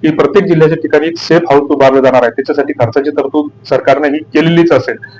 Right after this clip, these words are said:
आणि त्या ठिकाणी सशस्त्र असा पोलिसांचा पहारा ठेवला जाणार आहे. हे कोणासाठी असणार आहे की जी मुलं मुली पळून जातात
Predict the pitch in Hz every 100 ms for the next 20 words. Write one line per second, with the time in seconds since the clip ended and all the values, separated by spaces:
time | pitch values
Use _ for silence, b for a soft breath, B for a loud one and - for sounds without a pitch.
0 | B 170 165 185 180 170 170 165 143 -
1 | - 180 143 - 147 147 147 143 151 139
2 | 143 135 127 127 117 113 - _ - 185
3 | 190 190 190 180 185 175 185 175 170 190
4 | - - - 151 160 208 175 170 165 165
5 | 190 - 180 214 214 175 -